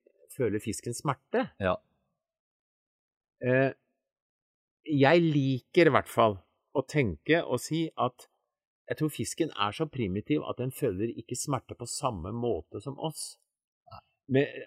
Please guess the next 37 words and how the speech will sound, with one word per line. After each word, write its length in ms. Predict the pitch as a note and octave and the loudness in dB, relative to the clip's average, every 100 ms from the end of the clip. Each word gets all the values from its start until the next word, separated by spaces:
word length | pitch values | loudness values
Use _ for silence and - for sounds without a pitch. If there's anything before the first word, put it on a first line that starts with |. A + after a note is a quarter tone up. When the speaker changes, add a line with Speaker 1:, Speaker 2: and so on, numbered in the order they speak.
| - | -8
Speaker 1:
altså, 240 | - D#3 - C3+ | -2 -2 -4 -16
ta 140 | - C3+ | -2 0
en 140 | D3+ | 0
meitemark, 560 | D3+ B2+ - A2+ D3+ - | 0 -2 -4 -2 -2 -2
da. 140 | E2+ - _ - | -6 -6 _ -2
Speaker 2:
Ja. 100 | G2 | -2
Speaker 1:
Den 160 | A2+ | 0
har 140 | A#2 A#2+ | -2 -4
ganglier, 680 | F#2+ F#2+ F2+ E2 D2+ A#2 C#3 | -2 -2 0 -4 -4 0 2
den 120 | B2 | 0
har 100 | A2+ | -2
ikke 180 | - A#2 | -4 -2
engang 180 | G2 A2 | -2 0
hjerne. 480 | A#2 F#2 F#2 C3+ A#2+ - | 2 0 0 -2 -2 -4
Speaker 2:
Nei. 200 | F#2 E2+ | -4 -4
Speaker 1:
Altså, 160 | - A#2 | -6 -4
det 100 | A2+ | -2
er 60 | F#2 | -2
så 120 | A2+ | -6
primitivt 480 | - F2 E2 A2+ - _ - | -8 -8 -6 -8 -10 _ -10
at, 140 | G#2+ - - | -10 -10 -6
eh, 140 | A#2 | -6
det 380 | G#2 F#2+ F#2+ G#2 | -4 -10 -14 -10
er 80 | G2+ | -8
ikke, 920 | - G2+ G#2 G2 F2+ D#2+ D#2+ F2 A2 | -6 -6 -6 -8 -12 -18 -20 -20 -14
du 60 | A2 | -10
tenker 260 | A2+ G2 | -8 -6
at 100 | G2+ A#2 - | -6 -8 -4
han 220 | A#2 C3+ C3+ | -2 -2 -4
kan 500 | - G2+ G#2 G#2+ G#2+ | -4 -4 -2 -4 -2
vel 340 | B2+ A#2+ A2+ - | -2 -2 -6 -12
ikke 240 | - A2+ | -10 -8
føle 240 | - G2+ F2 | -4 -4 -4
noe. 160 | G#2 - _ _ | -8 -10 _ _
Men 100 | A#2 | -6
hvis 120 | B2+ | -4
du 100 | - | -2